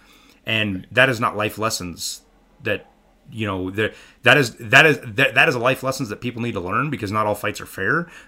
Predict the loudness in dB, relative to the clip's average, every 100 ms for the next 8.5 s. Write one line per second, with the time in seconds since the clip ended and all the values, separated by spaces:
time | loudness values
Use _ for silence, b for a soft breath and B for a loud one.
0 | -2 -2 0 0 0 2 2 2 0 0
1 | -4 -6 -4 -4 -4 -4 -6 -4 -6 -6
2 | -8 -8 -6 -2 -2 -2 -6 -12 b b
3 | b _ _ _ -6 -4 -4 -6 -4 -4
4 | -2 -2 -4 -8 -8 -6 -4 2 2 4
5 | 0 -4 -6 -4 -6 -6 -6 -4 -6 -8
6 | _ b b b b b -10 -4 -2 -2
7 | -4 -6 -4 -4 -4 -4 -2 0 0 -4
8 | -2 0 2 0